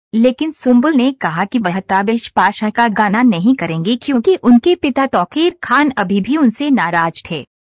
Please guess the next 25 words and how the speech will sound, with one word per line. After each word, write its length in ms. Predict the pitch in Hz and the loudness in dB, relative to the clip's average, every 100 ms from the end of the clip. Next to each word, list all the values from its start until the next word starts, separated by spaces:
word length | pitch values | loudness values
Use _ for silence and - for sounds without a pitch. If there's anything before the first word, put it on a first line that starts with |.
| _ _ - | _ _ -2
फरमान 340 | 262 254 262 | 2 4 4
ने 160 | 262 285 | 4 2
खुलासा 520 | - 190 165 165 214 | -4 -4 -4 -4 -8
किया 300 | - 180 196 | -4 -2 -2
कि 140 | - | -2
वास्तव 480 | 185 175 185 - 220 | 0 0 -2 -4 0
में 140 | 247 269 | 0 2
तौकीर 520 | 175 165 - 339 349 | -2 -2 -2 -2 -2
खान 260 | - 240 294 | -2 0 0
से 160 | - 240 | 0 2
बात 280 | 185 175 | 2 0
करने 360 | - 208 214 262 | -4 -2 2 2
और 160 | 240 220 | 2 0
चीजों 360 | 202 170 185 | -4 -4 -2
को 120 | 240 | -2
सुलझाने 560 | 269 196 175 180 180 175 | -2 -2 -4 -4 -2 -2
की 140 | 202 | -4
कोशिश 440 | 196 175 180 285 - | -6 -6 -6 -6 -8
की 180 | 160 151 | -8 -10
थी, 300 | - 151 - _ _ _ 208 | -12 -14 -14 _ _ _ 0
लेकिन 340 | 240 240 247 247 | 0 2 0 2
उनके 280 | 214 349 381 | 0 0 0
पिता 300 | 330 302 311 | 0 2 2
नहीं 280 | 233 190 | 2 0
माने। 340 | 170 143 139 | -2 -2 -6